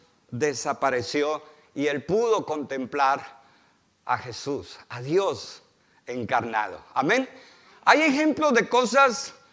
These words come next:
realmente, eh, digamos, eh,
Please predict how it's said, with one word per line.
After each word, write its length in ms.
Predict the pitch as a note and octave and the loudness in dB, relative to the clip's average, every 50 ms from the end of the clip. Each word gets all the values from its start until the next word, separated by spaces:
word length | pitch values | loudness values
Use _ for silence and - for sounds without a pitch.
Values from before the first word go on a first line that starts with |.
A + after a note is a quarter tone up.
| _ _ _ _ _ | _ _ _ _ _
realmente, 640 | - D#3 F3 F#3 G3 G#3+ A3+ B3 B3+ A3+ F#3+ - B3 A3+ A#3+ A#3+ A3+ A3+ G#3 - - - - _ _ _ _ - | 0 4 6 6 6 6 4 0 0 0 0 0 2 4 4 4 4 2 -2 -6 -10 -20 -20 _ _ _ _ -14
eh, 460 | D#3 D#3+ D3+ E3 F3+ F#3 D#3+ D#3+ D#3+ D3 | -14 -14 -12 -8 -4 -2 0 2 2 2
digamos, 720 | C#3+ F3 E3 F3+ G#3+ A#3 A#3+ B3+ A#3+ F#3+ - - D3 D#3+ - - | 2 2 2 4 4 4 2 2 0 0 -2 -4 -8 -12 -10 -8
eh, 560 | E3+ E3+ E3 E3+ D#3+ D3+ D#3 D3+ C#3+ C#3+ | -6 -4 -4 -2 -4 -4 -4 -6 -6 -8